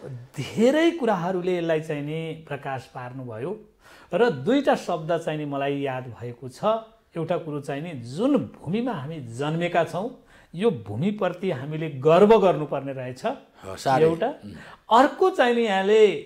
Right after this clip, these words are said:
Speaker 1: अर्को शब्द पनि प्रयोग गर्नुभएको छ, विनाशकाले विपरीत बुद्धि भनेर पनि यहाँले प्रयोग गर्नुभएको छ। र मलाई यही दुईटा बिच अर्को एउटा जिज्ञासा राख्न मन लाग्यो फेरि।
Speaker 2: ध-, धन्यवाद।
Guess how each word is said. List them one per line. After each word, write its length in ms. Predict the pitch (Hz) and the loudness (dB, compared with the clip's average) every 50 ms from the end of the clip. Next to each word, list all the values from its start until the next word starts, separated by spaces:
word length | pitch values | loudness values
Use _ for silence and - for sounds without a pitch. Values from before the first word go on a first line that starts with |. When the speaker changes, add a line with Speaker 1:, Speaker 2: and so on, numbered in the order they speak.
| - _ _ _ _ _ _ _ _ _ _ _ _ _ _ - | -14 _ _ _ _ _ _ _ _ _ _ _ _ _ _ 4
Speaker 1:
अर्को 280 | 247 285 294 294 294 | 4 4 4 0 -4
शब्द 340 | 220 - - 175 170 160 160 | -4 -2 -2 -2 -2 -2 -6
पनि 240 | 165 160 165 165 185 | -6 -6 -6 -8 -10
प्रयोग 340 | 175 - - 135 127 127 123 | -10 -10 -8 -8 -8 -6 -6
गर्नुभएको 580 | 135 127 120 127 127 117 107 110 117 - 120 | -8 -8 -8 -8 -10 -10 -10 -12 -14 -16 -18
छ, 120 | 113 - 220 | -12 -10 -10
विनाशकाले 1120 | 202 135 123 135 135 147 175 220 233 226 214 180 - - 151 139 135 139 160 220 262 233 | -10 -8 -10 -10 -6 -4 -2 0 0 0 -2 -4 -4 -4 -4 -4 -4 -2 -2 -2 -2 -2
विपरीत 540 | 156 156 147 - 147 143 160 208 233 - 185 | -4 -8 -10 -10 -10 -8 -8 -6 -4 -4 -4
बुद्धि 420 | 156 139 135 127 117 120 143 170 | -4 -6 -8 -10 -8 -6 -6 -6
भनेर 380 | 180 170 135 98 - 127 127 123 | -6 -8 -10 -14 -12 -12 -12 -12
पनि 200 | 147 165 190 180 | -12 -12 -12 -12
यहाँले 260 | - 104 113 127 135 | -12 -12 -12 -12 -12
प्रयोग 340 | 131 - 131 123 120 120 120 | -14 -14 -14 -14 -14 -14 -14
गर्नुभएको 540 | 120 113 110 120 110 101 107 113 - - | -16 -16 -16 -16 -16 -16 -16 -18 -20 -20
छ। 120 | 117 - 202 226 247 - - - - - - - - - | -8 -4 -2 -2 -2 -4 -8 -16 -20 -20 -20 -20 -2 4
र 180 | - 269 302 311 | 6 6 6 8
मलाई 220 | 311 294 294 285 | 6 6 6 4
यही 260 | 262 208 208 269 339 339 | 4 4 4 4 4 4
दुईटा 360 | 339 254 240 240 254 220 208 | 2 -2 0 2 2 2 2
बिच 500 | 196 190 160 156 156 175 208 214 208 214 - _ _ _ _ _ _ _ _ - | 0 -4 -8 -8 -8 -6 -6 -6 -8 -12 -20 _ _ _ _ _ _ _ _ 2
अर्को 200 | 254 294 330 339 | 2 2 4 4
एउटा 140 | 277 233 208 | 2 2 2
जिज्ञासा 760 | 175 143 151 151 135 139 127 - - 214 240 269 - - _ _ _ 165 | 0 -2 -6 -8 -6 -8 -8 -6 -6 -6 -6 -6 -10 -16 _ _ _ -4
राख्न 220 | 165 156 160 147 | -4 -4 -4 -8
मन 180 | 131 117 110 110 | -8 -8 -8 -10
लाग्यो 300 | 107 101 98 110 117 113 | -10 -12 -14 -14 -14 0
फेरि। 340 | - 226 196 131 107 - - | 2 4 4 4 0 -6 -6
Speaker 2:
ध-, 20 | 110 | -4
धन्यवाद। 340 | 127 131 120 104 90 87 | -4 -4 -4 -6 -8 -12